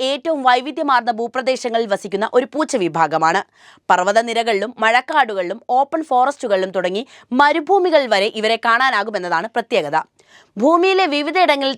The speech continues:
താമസിക്കുന്നത് കൊണ്ട് തന്നെ നിരവധി പേരുകളിൽ ഇവ അറിയപ്പെടുന്നുണ്ട്. പ്യൂമ, കൗഗർ, മൗണ്ടെയിൻ ലയൺ, റെഡ് ടൈഗർ, കാറ്റാമൗണ്ട്, പാന്തർ എന്നീ പേരുകളിൽ അറിയപ്പെടുന്നത് ഈ പ്യൂമ തന്നെയാണ്. കടുവയും സിംഹവും ഒക്കെ ഉൾപ്പെടുന്ന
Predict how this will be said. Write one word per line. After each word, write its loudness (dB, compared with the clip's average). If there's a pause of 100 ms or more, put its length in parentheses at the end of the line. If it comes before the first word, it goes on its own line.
താമസിക്കുന്നത് -4
കൊണ്ട് -2
തന്നെ 0 (140)
നിരവധി 2
പേരുകളിൽ 0 (100)
ഇവ 2 (140)
അറിയപ്പെടുന്നുണ്ട്. -2 (440)
പ്യൂമ, 4 (320)
കൗഗർ, 2 (320)
മൗണ്ടെയിൻ 0
ലയൺ, 0 (280)
റെഡ് 2
ടൈഗർ, -2 (380)
കാറ്റാമൗണ്ട്, 0 (260)
പാന്തർ 0 (220)
എന്നീ -4
പേരുകളിൽ 0 (140)
അറിയപ്പെടുന്നത് -2 (360)
ഈ 2 (100)
പ്യൂമ 2
തന്നെയാണ്. 0 (260)
കടുവയും 6 (100)
സിംഹവും 4
ഒക്കെ -8 (120)
ഉൾപ്പെടുന്ന -2